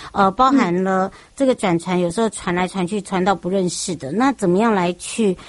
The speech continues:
Speaker 1: 呃，针对这方面？如果说，呃，这样子传来传去，是每个传的人都是因为是这个性影像而犯罪，然后是一定要有查到事证才能够判刑吗？他这样想。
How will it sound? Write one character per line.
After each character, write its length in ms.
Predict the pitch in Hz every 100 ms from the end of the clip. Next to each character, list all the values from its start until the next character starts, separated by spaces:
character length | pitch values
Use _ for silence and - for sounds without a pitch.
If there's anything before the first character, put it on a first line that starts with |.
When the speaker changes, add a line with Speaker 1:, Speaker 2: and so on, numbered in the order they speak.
| - -
Speaker 1:
呃， 300 | - 196 160
针 220 | 165 247 240
对 160 | 247
这 180 | 208 233
方 220 | 202 202
面？ 220 | 208 208
如 100 | 180
果 140 | 226 233
说， 400 | - 214 214 220 - - -
呃， 520 | 202 175 151 156 165 170 -
这 100 | 302
样 100 | 269
子 100 | 196
传 180 | - 208
来 120 | 202
传 160 | 202 180
去， 120 | 226
是 180 | 208 233
每 280 | 180 160 147
个 100 | 160
传 300 | - - 180
的 100 | 190
人 220 | 165 151
都 160 | 156 196
是 160 | 196 202
因 280 | 170 190
为 160 | 196 185
是 320 | 170 190 165
这 140 | 143 185
个 80 |
性 220 | 175 - 180
影 120 | 151
像 280 | - 160 151
而 200 | 131 143
犯 280 | - 180 147
罪， 280 | - 185 143 - -
然 100 | 196
后 240 | 185 294 254
是 180 | - 254
一 160 | 202
定 260 | 208 247 240
要 200 | 240 208
有 180 | 190 151
查 300 | - - 175
到 180 | 185 208
事 220 | - 208
证 300 | 170 208 170 - - -
才 180 | -
能 220 | 180 185 185
够 200 | - 208 -
判 300 | - 240 170
刑 280 | 151 - 131
吗？ 260 | 143 143 151
他 140 | 175
这 80 | 165
样 100 | 151
想。 160 | 156